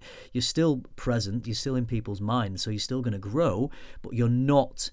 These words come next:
um, breaking your back and putting so much pressure on yourself to have to make one video every day, because it's difficult. That, I couldn't do that. I'm, I'm doing three a week, and I'm fine. I'm working,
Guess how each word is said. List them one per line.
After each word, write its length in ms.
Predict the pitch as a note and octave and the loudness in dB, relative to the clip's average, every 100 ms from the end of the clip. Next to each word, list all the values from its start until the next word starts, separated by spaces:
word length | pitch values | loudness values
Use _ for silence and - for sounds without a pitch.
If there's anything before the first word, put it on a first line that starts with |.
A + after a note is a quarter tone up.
| - - - | -12 -20 -16
um, 420 | - A2 G#2+ G#2 - | -6 -4 -2 -4 -8
breaking 540 | G#2 A#2 B2 B2+ B2 | -4 2 4 4 2
your 100 | A#2 | 0
back 680 | G2+ A2 B2 G2 - - - - | 0 2 2 0 -6 -14 -12 -6
and 140 | A2+ | -4
putting 220 | - A2+ | -4 -4
so 160 | A2 B2+ | -2 0
much 200 | A2 - | 0 -4
pressure 380 | - B2+ - A2+ | -2 0 0 -2
on 80 | G2 | -2
yourself 540 | F#2+ - F2 F2 - | -4 -4 -6 -6 -8
to 420 | - A2 G#2+ G#2 - | -4 -2 0 -2 -2
have 180 | A#2+ | -4
to 100 | - | 0
make 200 | B2+ A#2+ | 2 2
one 220 | B2+ A#2+ B2 | 4 2 4
video 340 | C3 B2+ G#2+ | 2 2 2
every 220 | A#2+ G#2+ | 0 -2
day, 380 | - A2+ C#3 F#2 - - - - | -2 -4 -4 -6 -10 -14 -12 -4
because 280 | - G3 - - - - - - - | -2 -2 -6 -14 -14 -16 -16 -14 -8
it's 200 | - - | -6 -2
difficult. 520 | A3+ C4+ - F#2+ - | 0 0 0 -2 0
That, 140 | F3 - | -4 2
I 140 | F3 | 2
couldn't 220 | - A#2 | 4 0
do 160 | G#2 F#2 | 0 -4
that. 160 | E2+ - | -4 0
I'm, 180 | E3 - | 0 4
I'm 160 | C#3 | 4
doing 180 | F#3+ D3 | 6 6
three 220 | A#2+ C3 | 6 4
a 40 | A2 | 6
week, 240 | B2 C3 | 4 2
and 100 | A2+ | 2
I'm 120 | A#2+ | 0
fine. 180 | A#2 A#2 | 2 2
I'm 100 | G#2+ | 2
working, 500 | G#2+ A2 A2 G2 F#2 | 0 -2 -2 -4 -6